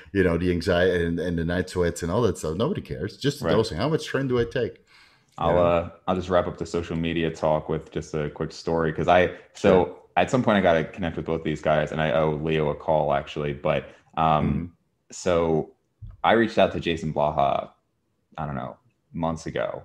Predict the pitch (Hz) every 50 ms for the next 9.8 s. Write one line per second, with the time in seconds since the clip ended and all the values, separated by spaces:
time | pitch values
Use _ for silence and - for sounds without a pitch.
0 | _ - - - 82 78 80 78 78 78 76 73 71 71 76 - - 76 73 76
1 | 76 - - - - - - 104 123 135 131 156 180 175 156 123 127 117 - 104
2 | 98 - 92 90 87 85 82 87 85 82 - 87 82 - - 85 82 82 90 82
3 | 87 90 87 - 90 85 85 - - 80 80 - - 80 80 78 78 76 78 76
4 | 76 76 73 73 - - 76 73 73 67 - 76 76 73 69 69 _ _ _ _
5 | _ _ - - 73 73 69 69 69 71 85 78 73 73 95 117 120 117 - 113
6 | 104 - 117 110 107 95 - - - _ _ _ _ _ - 76 85 95 - 110
7 | 104 101 - 90 85 82 - 87 80 82 82 80 85 90 92 90 78 - - -
8 | 98 95 - 87 - 80 76 73 71 76 73 73 - 67 76 67 65 65 - -
9 | 78 69 71 71 - - 73 - 117 104 92 - - - -